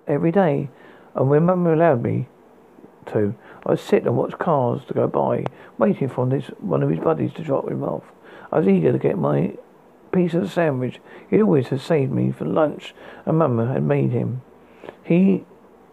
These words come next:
and I would walk towards the house. I would nibble on a piece of sandwich and ask all sorts of questions.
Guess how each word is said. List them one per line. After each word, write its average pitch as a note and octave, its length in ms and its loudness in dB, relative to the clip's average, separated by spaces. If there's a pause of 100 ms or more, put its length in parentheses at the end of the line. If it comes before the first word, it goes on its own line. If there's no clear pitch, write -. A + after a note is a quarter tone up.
(280)
and D#3+ 140 4
I A#2+ 220 4
would A#2 420 0
walk E3+ 320 2
towards F#3 360 -2
the F3 80 0
house. - 420 -6 (320)
I D3+ 80 4
would E3+ 140 4
nibble E3 220 4
on E3 120 2
a E3 80 2
piece D#3+ 360 -2
of D#3+ 180 -4
sandwich B2+ 400 -2 (300)
and - 80 0
ask C#3+ 220 -2
all D3 100 -4
sorts - 280 -6
of - 80 -10
questions. B2+ 500 -4